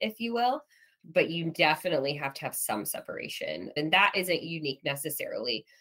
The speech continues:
to state government. That should be broadly private and public sector, that you don't have the same people approving invoices that are adding new vendors to the system for the obvious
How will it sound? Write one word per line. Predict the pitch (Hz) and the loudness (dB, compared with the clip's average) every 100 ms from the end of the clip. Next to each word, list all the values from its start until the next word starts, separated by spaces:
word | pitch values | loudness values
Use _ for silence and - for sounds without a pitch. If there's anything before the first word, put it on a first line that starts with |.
| _ 143 | _ 0
to | 156 | 2
state | - 135 | 2 2
government. | 147 151 147 147 | 2 2 0 0
That | - - | -2 -2
should | - 147 | -4 -6
be | 139 | -6
broadly | 135 139 120 107 120 104 - _ _ _ | -4 -2 -2 0 0 -2 -6 _ _ _
private | 156 139 120 | 4 4 2
and | 110 | 0
public | - - 104 | -2 -2 -2
sector, | - - - - - | -4 -8 -6 -4 -2
that | - | 0
you | 160 | 0
don't | 139 151 | 0 -2
have | 156 | -4
the | 160 | -2
same | - 135 | 0 0
people | 139 151 139 | -2 -2 -2
approving | 135 - 151 143 | 0 -2 -2 -2
invoices | 135 139 156 165 214 202 | -2 -2 -2 0 0 2
that | 165 143 | 4 4
are | - | 4
adding | 135 139 139 | 2 2 2
new | 139 | 0
vendors | 135 127 131 131 | 0 0 0 -4
to | 131 | -8
the | 123 | -8
system | - - - 127 123 - - _ - | -6 -4 0 -2 -2 -10 -20 _ 2
for | 226 220 | 8 10
the | 208 | 10
obvious | 196 202 196 180 180 - - | 10 8 8 8 6 4 -2